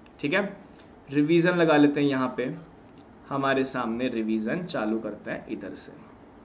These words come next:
Just give me a second। तो चलो रिवीजन में बताया तो मैंने क्या क्या पढ़ा है आपको भी। We have cleared lines, curves and polygons। लाइंस हमारी क्या क्या होती है? हमने पढ़ा लाइंस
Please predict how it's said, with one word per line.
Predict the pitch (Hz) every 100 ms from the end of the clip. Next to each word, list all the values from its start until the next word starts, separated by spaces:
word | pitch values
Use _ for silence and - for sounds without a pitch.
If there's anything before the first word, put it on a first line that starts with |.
| -
Just | 147 147 147
give | 127
me | 131
a | 127
second। | 117 117 165 175 - - - - - -
तो | 143
चलो | 147 113 - - - 143
रिवीजन | 165 214 220
में | 220
बताया | 208 190 180
तो | 190
मैंने | 185 185
क्या | 185 175
क्या | 180
पढ़ा | 170 165
है | 165
आपको | 165 170
भी। | 170 170
We | 170 180 175
have | 170 165 -
cleared | 190 220 220 214 214 - - - - - - - 127 123
lines, | 143 180 214 220 - - - - - - -
curves | 175 185 202 214 214 - - 151
and | 151 147 147
polygons। | 185 196 208 175 208 214 - - - - - 135
लाइंस | 147 185 220 214
हमारी | 196 190
क्या | 190 180
क्या | 180
होती | 185 180 175
है? | 175
हमने | 175 180 185
पढ़ा | 170 170
लाइंस | 156 170 214 -